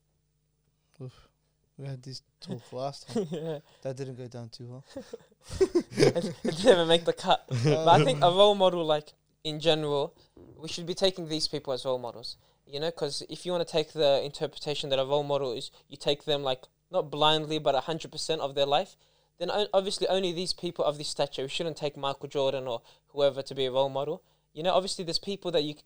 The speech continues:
Speaker 2: kinda, like, like, like the how they act or the way they portray the
Speaker 1: Or their
Speaker 2: deen,
Speaker 1: work
Speaker 2: maybe.
Speaker 1: ethic or
Speaker 2: Yeah,
Speaker 1: something.
Speaker 2: Khabib, Muhammad Ali, stuff like that. You, you enjoy them, but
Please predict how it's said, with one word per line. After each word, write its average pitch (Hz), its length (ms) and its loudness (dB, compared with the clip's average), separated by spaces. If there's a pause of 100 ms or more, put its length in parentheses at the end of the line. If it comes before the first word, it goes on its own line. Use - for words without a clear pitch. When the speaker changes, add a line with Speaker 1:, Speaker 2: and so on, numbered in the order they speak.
Speaker 2:
kinda, 170 160 2
like, 147 220 2
like, 143 280 4
like 131 280 -8
the 131 260 0 (440)
how 147 160 4
they 143 180 0
act - 360 0
or 131 180 0
the 131 180 0
way 139 160 2
they 135 240 0
portray - 320 -6
the 139 100 -8
Speaker 1:
Or 135 80 -12
their - 0 - (120)
Speaker 2:
deen, 143 120 -2
Speaker 1:
work 135 60 -6
Speaker 2:
maybe. 139 280 0
Speaker 1:
ethic 123 440 -14
or 120 100 -10
Speaker 2:
Yeah, 143 160 0
Speaker 1:
something. 147 480 0
Speaker 2:
Khabib, 143 40 -6
Muhammad 143 380 -2
Ali, 143 500 2 (160)
stuff 165 160 -12
like 123 120 -2
that. 160 80 -8
You, 151 220 -8
you 175 100 -6
enjoy 180 260 4
them, 196 160 -2
but 151 240 4